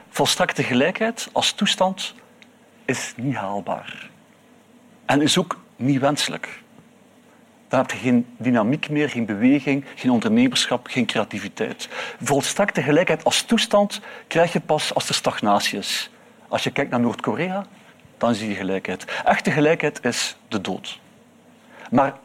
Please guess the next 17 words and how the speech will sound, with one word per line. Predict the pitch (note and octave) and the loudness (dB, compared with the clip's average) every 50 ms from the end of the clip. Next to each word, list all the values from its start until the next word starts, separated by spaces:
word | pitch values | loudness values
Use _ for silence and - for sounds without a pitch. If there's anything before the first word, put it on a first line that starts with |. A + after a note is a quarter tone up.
| _ _ _ | _ _ _
volstrekte | - - D3 C3+ - - F3 - - - - | -4 -2 0 0 2 2 0 0 2 2 4
ongelijkheid | F3+ G#3+ G3+ A3 G#3+ G#3+ G3+ - E3+ - - | 4 4 6 6 4 4 4 2 0 -2 -2
is | - - | -2 -2
natuurlijk | - - - - A#3+ B3 B3 - | -2 -2 0 0 0 0 0 2
ook | - G3+ A3 G#3+ A3 - - - - - - - - _ - | 2 4 4 4 2 -4 -10 -12 -20 -20 -20 -20 -20 _ 0
absoluut | - F#3+ F#3 - - D#3+ C#3+ - - | 2 2 2 2 0 0 0 2 2
niet | B2 A2 | 2 4
aangewezen. | G#2+ A2 G#2+ - A2 G2+ F#2 - - - - - _ _ _ - - - - - | 4 2 -2 -4 -6 -8 -8 -10 -12 -14 -16 -18 _ _ _ -20 -20 -20 -12 -4
Als | - - - - | 0 2 2 4
je | D#3+ C3 | 4 4
volstrekte | C#3 C#3+ - F3 C#3 - - - | 2 2 2 2 0 0 2 2
ongelijkheid | F3 F3 F3+ F#3+ G3 G3 F#3+ - F3+ - | 2 4 4 4 4 4 4 2 2 2
hebt, | F#3 F3+ - | 2 2 0
hoe | D#3 - | -2 0
kan | - C#3 B2+ | 2 4 4
je | B2 | 4
dan | A2 C3+ C#3+ D3+ | 6 4 4 2